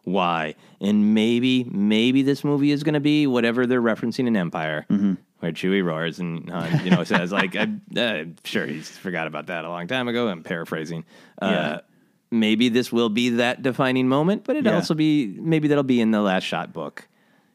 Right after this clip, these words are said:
Speaker 2: Yeah, well, um, you know, so, 'cause The Last Shot, The Last Shot happens before this,
Speaker 1: And then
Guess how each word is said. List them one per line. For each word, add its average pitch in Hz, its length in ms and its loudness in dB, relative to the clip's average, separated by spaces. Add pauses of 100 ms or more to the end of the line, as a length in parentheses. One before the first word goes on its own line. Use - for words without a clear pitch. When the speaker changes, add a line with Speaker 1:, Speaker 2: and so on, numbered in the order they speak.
(140)
Speaker 2:
Yeah, 170 260 0
well, 190 340 0
um, 175 200 -4
you 180 160 2
know, 190 120 4
so, 196 200 0
'cause 139 240 0
The 139 80 -2
Last 185 220 0
Shot, 156 540 -2 (1080)
The 120 60 -2
Last 180 200 2
Shot 160 500 0
happens 127 720 0 (400)
before 170 440 2
this, 233 440 -2 (200)
Speaker 1:
And 101 200 0
then 95 340 0